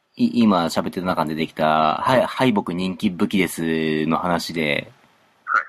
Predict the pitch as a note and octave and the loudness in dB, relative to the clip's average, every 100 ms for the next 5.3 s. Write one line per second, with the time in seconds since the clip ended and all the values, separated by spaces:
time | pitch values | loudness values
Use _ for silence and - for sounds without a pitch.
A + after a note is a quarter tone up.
0 | - F#2 D#2+ D2+ - F#2 E2+ D#2 D2+ - | -12 -14 -12 -14 -8 -8 -8 -12 -14 -16
1 | D#2+ D#2 D2+ D2+ D2+ D2 D2 C#2+ _ G#2+ | -16 -12 -12 -12 -12 -14 -16 -20 _ -8
2 | G#2 F2 - _ _ _ C#3+ D3 E3 G2+ | -4 -4 -6 _ _ _ -2 0 0 0
3 | D#3 - B3 G#3 C3 G2 C#3 A#2 F2+ - | -6 2 4 6 4 2 0 2 2 2
4 | F#2+ G2+ - D3+ D3 C#3+ C#3 - D3+ D3 | 2 2 4 4 6 6 4 2 2 2
5 | D#3 C#3+ - | 0 -2 -4